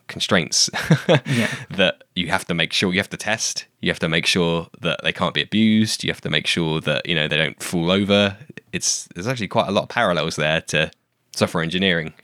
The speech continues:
Speaker 1: I'm quite happy to have brought us back round in that loop <laughs>
Speaker 2: Yeah.
Speaker 1: with that metaphor.
Speaker 2: Yeah, yeah, video games definitely were a big influence on me too. And yeah, it's funny how you mentioned, uh, the ice block puzzle, since
Speaker 1: Yep.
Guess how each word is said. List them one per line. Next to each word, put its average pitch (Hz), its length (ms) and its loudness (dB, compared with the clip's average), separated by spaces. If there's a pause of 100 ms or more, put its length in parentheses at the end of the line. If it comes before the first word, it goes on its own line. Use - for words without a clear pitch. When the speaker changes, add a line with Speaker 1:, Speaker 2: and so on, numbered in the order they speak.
Speaker 1:
I'm 82 120 -6
quite 78 180 -2
happy 85 280 -4
to 87 100 -2
have 85 160 0
brought 90 200 -2
us - 240 -2 (680)
back 95 220 -2
round 90 300 2
in 90 100 0
that 92 180 2
loop 92 280 -2
<laughs> - 300 0
Speaker 2:
Yeah. 139 500 2
Speaker 1:
with 117 100 -4
that 90 140 2
metaphor. 98 520 0 (1300)
Speaker 2:
Yeah, 165 240 4
yeah, 131 160 4
video 170 320 2
games 131 280 2
definitely 127 460 4
were 110 220 4
a 110 80 2
big 110 220 2
influence 113 480 2
on 107 200 2
me 104 160 0
too. 104 320 2
And 104 340 2
yeah, 120 140 2
it's 110 180 0
funny 139 220 2
how 127 80 4
you 120 120 4
mentioned, 113 540 4
uh, 113 160 2
the 107 160 2
ice 135 180 2
block 101 280 0
puzzle, 104 260 2
since 101 480 -2
Speaker 1:
Yep. 92 180 2